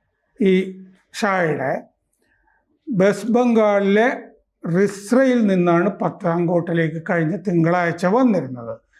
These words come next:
അവർ അമൃത്സറിൽ നിന്നും മടങ്ങി ഫിറോസ്പൂരിൽ നിന്ന്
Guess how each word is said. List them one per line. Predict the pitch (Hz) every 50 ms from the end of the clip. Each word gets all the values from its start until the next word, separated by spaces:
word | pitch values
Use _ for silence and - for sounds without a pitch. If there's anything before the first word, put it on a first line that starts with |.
| _ _ _ _ -
അവർ | 208 214 247 254
അമൃത്സറിൽ | 220 202 202 - 226 247 247 - 262 233 202 202 196 202 208 190 190
നിന്നും | 196 185 180 202 240 254
മടങ്ങി | 240 202 175 175 170 180 190 202 -
ഫിറോസ്പൂരിൽ | 190 185 165 175 185 202 214 208 - - 240 190 175 165 170 165 160
നിന്ന് | 165 165 175 196 240